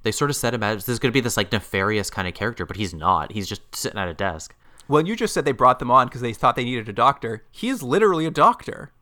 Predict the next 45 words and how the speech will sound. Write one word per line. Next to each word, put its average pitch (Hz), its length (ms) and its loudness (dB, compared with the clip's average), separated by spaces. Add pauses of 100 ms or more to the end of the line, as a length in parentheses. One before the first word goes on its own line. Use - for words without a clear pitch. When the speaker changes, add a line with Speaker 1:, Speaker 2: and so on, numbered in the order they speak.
(160)
Speaker 1:
Yeah, 80 340 -6 (100)
that's 107 120 -14
true. 95 260 -4 (420)
Speaker 2:
So 170 320 6
it, 113 400 -2
it 190 160 -2
is 175 400 6 (200)
odd. 113 460 4 (140)
It 170 120 -2
is 185 120 4
an 180 100 -2
odd 147 300 4
choice 123 300 -2
to 135 100 -4
make. 113 400 -6 (560)
Um, 110 920 -2 (720)
yeah, 123 280 0
it, 120 260 -6
I 147 180 6
don't 170 140 2
know. 185 200 -4
It's 139 160 -6
weird. 170 340 2
It, 147 320 -2 (180)
the 156 80 -4
show 233 260 6
got 180 240 8 (100)
real 147 340 8
weird 113 300 4
these 104 160 -4
last 101 240 0
two - 120 -8
episodes. - 300 0
<laughs> - 280 -8 (200)
Speaker 1:
Yeah, 165 180 2
well, 160 300 0
it, 160 120 -4
there's, 175 300 -2
I - 20 -6
mean, 165 160 -2
we're 185 140 -4
getting 147 180 -2
into 117 200 -4
ratings 104 360 -2
now. 101 380 -4